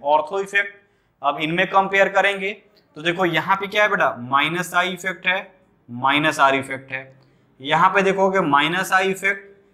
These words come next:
यहाँ पे देखोगे minus I effect और minus आर इफेक्ट। तो ortho substituted वाला more acidic होता है किससे? अब देखो minus आई, minus आर,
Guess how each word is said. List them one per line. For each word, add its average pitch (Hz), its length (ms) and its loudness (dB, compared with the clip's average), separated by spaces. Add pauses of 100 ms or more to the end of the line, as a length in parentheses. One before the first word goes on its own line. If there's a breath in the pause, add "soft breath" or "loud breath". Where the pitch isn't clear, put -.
(160)
यहाँ 151 280 0
पे 190 120 -6
देखोगे 180 380 -2
minus 156 540 2
I 185 180 2
effect 170 640 -6
और 139 240 -4
minus 139 420 -4
आर 147 160 4
इफेक्ट। 147 320 -10 (1200)
तो - 220 -8
ortho 165 420 8
substituted 196 680 0
वाला 202 300 6
more 190 280 2
acidic 185 380 -2
होता 185 180 -4
है 180 60 2
किससे? 185 360 -8 (460)
अब 190 140 4
देखो 208 180 4
minus 170 480 4
आई, 214 200 2
minus 175 440 0
आर, 113 160 -4